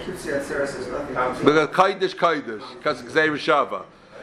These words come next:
Speaker 2: Rabbi Yehuda Nami Neilaf Mikivsei Atzeres. He says, "Let's learn also Mikivsei Atzeres." Rabbi Yehuda's Tanya is really what David Tanya. Danim Kache Berek Habayis, Mikache Berek Habayis. If we're gonna make Gzerah Shavah,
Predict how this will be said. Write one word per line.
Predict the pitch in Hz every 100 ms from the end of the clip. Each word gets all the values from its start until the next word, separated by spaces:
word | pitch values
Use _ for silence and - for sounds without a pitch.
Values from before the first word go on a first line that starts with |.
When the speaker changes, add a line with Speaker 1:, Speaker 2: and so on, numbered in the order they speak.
| -
Speaker 2:
Rabbi | 180 175
Yehuda | 214 247 214
Nami | 190 208 214 196
Neilaf | 190 202 202 185 175
Mikivsei | 165 180 185 - 160
Atzeres. | 147 131 139 127 135 170 170
He | 165
says, | 170 143
"Let's | 165 196 -
learn | 185 180 170
also | 165 165 151
Mikivsei | - 160 156 135
Atzeres." | - 135 156 196 196 - - - -
Rabbi | 151
Yehuda's | 175 202 185
Tanya | - 185 190
is | 180
really | 160 180
what | 180 165
David | 208 240 214
Tanya. | - 135 120 110 104
Danim | 95 160 196 175 135
Kache | 165 185 - 147
Berek | 123 143 165
Habayis, | 143 - 165 180 160 -
Mikache | 127 - 170 - 139
Berek | 151 143 -
Habayis. | 117 170 202 175 139
If | 131
we're | 107
gonna | 127
make | 131 165
Gzerah | 143 120 147 131
Shavah, | 120 190 214 165 151 139